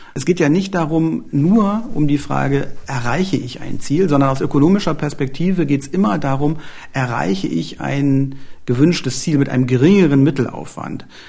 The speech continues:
Und, ähm, die Umwege, die man da gegangen ist, äh, in der Politik bei der Förderung der Solarenergie, die werfen durchaus einige Fragen auf. Wenn, ähm, das Verfeuern von Öl und Gas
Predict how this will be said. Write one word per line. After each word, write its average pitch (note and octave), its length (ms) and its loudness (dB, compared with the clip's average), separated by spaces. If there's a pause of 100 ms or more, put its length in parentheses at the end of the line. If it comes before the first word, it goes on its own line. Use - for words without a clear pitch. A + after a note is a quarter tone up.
(240)
Und, C3+ 480 2
ähm, B2+ 220 2
die C3 120 2
Umwege, D#3 460 4
die C3+ 120 2
man B2+ 200 2
da B2+ 140 0
gegangen C#3 500 0
ist, - 440 -6
äh, C2+ 160 -4
in B2+ 120 -2
der A#2+ 140 -2
Politik B2+ 720 -4
bei A#2+ 240 -4
der A#2+ 160 -4
Förderung B2+ 420 -2
der A2+ 140 -4
Solarenergie, A2 920 -4 (420)
die B2+ 320 0
werfen B2+ 400 0
durchaus C3 500 -2
einige B2 400 -2
Fragen - 640 -6
auf. G2+ 400 -6 (320)
Wenn, C#3 480 2 (160)
ähm, C3 300 -4
das C3+ 200 -4
Verfeuern C3+ 640 -2
von B2 240 -2
Öl A2+ 200 4
und - 200 -4
Gas - 540 -6